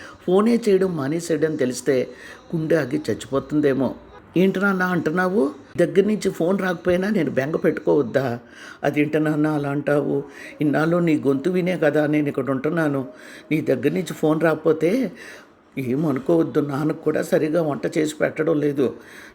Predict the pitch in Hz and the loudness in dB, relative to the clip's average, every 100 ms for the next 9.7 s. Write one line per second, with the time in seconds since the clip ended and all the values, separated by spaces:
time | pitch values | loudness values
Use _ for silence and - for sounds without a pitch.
0 | - 135 113 127 147 143 127 127 151 165 | -8 -4 -2 0 0 0 2 2 2 0
1 | 147 147 139 156 139 117 - - - - | 0 0 -2 0 -2 -4 -14 -20 -6 0
2 | 180 165 165 160 190 190 185 175 170 175 | 0 0 0 0 0 -2 0 -2 0 -2
3 | 165 170 180 185 160 165 180 175 185 160 | 0 0 0 -2 -2 0 0 0 -2 0
4 | 208 247 - - - - 156 170 156 151 | 2 0 -2 -18 -20 -6 -2 0 2 2
5 | 151 151 - - - 147 117 160 165 160 | 0 -2 -10 -14 -4 -2 0 -2 -2 0
6 | 165 151 156 156 160 160 156 143 156 147 | 0 2 0 2 0 0 2 2 2 0
7 | 139 165 143 135 151 196 254 - - - | 0 0 0 0 0 0 -2 -6 -16 -20
8 | - - - 143 156 156 - 131 135 143 | -20 -10 -2 2 2 0 -2 -2 -2 -2
9 | 147 135 - 139 143 120 101 | -2 -2 -2 -2 0 0 -2